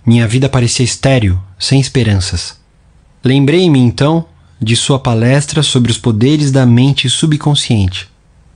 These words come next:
O senhor disse que ideias podiam ser gravadas na mente subconsciente por repetição, fé e expectativa.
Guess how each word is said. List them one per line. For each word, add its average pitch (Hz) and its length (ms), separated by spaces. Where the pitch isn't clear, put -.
O 135 60
senhor 160 300
disse 135 360
que 139 140
ideias 131 440
podiam 127 340
ser 135 240
gravadas 123 600
na 117 120
mente 123 300
subconsciente 127 720
por 131 140
repetição, 127 760
fé 135 480
e 135 100
expectativa. 113 920